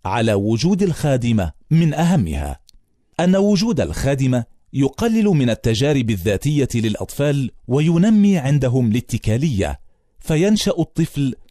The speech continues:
وهو السيد المطاع وجميع مطالبه مستجابة، لم يتعود الاعتماد على نفسه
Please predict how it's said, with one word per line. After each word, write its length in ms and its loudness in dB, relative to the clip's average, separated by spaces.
وهو 300 0
السيد 440 -2
المطاع 680 0
وجميع 560 0
مطالبه 800 0
مستجابة، 720 -2
لم 300 2
يتعود 580 0
الاعتماد 560 -2
على 360 0
نفسه 460 -4